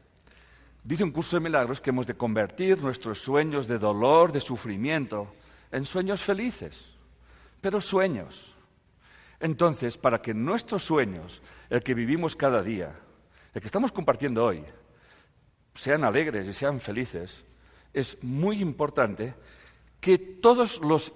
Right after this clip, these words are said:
ídolos que hemos construido a lo largo de nuestra historia, de la historia que hemos heredado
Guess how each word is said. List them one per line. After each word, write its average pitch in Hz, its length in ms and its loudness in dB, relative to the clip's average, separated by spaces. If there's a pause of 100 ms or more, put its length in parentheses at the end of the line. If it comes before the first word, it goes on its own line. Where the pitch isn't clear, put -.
ídolos 110 840 0 (200)
que 127 160 2
hemos 175 280 0
construido 135 1120 -2 (380)
a 120 100 4
lo 113 160 4
largo 196 360 4
de 151 120 2
nuestra 135 400 -2
historia, 147 680 2 (600)
de 135 120 4
la 135 160 6
historia 180 500 2
que - 100 0
hemos 170 220 0
heredado 127 680 6